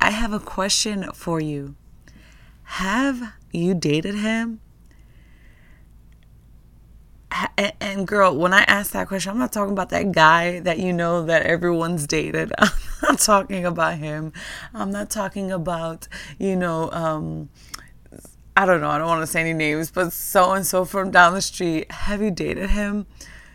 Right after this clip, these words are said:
When I say that, when was the last time, beautiful, that you went on a date? And, like, think about it. When was the last time,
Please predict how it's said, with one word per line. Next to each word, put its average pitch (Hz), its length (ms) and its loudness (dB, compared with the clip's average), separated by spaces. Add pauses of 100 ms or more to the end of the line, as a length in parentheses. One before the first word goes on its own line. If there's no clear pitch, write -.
(640)
When 190 320 -2
I 185 140 -4
say 185 340 -4
that, 165 360 -4
when 196 440 -2
was 196 180 -4
the 151 140 -4
last 165 400 -4
time, 170 320 -8
beautiful, 156 640 -6 (500)
that 170 180 -8
you 180 260 -4
went 185 180 -8
on 175 140 -10
a 175 80 -6
date? 165 340 -6 (1700)
And, 185 480 -4 (560)
like, 170 200 -8
think 233 240 -4
about 156 240 0
it. - 200 -10
When 196 400 -6
was 240 180 -6
the 175 120 -8
last 165 480 -4
time, 156 420 -10